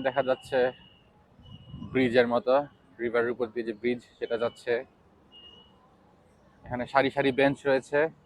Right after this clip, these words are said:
বসে বসে রিভার সাইডের ভিউ এবং ভাইব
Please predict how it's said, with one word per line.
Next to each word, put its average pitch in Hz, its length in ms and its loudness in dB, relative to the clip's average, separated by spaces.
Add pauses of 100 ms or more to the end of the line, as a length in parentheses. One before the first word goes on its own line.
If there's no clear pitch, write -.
(1200)
বসে 127 220 2
বসে 127 260 2
রিভার 127 280 4
সাইডের 127 340 4 (1080)
ভিউ 139 220 4 (120)
এবং 131 140 -2 (140)
ভাইব 127 260 8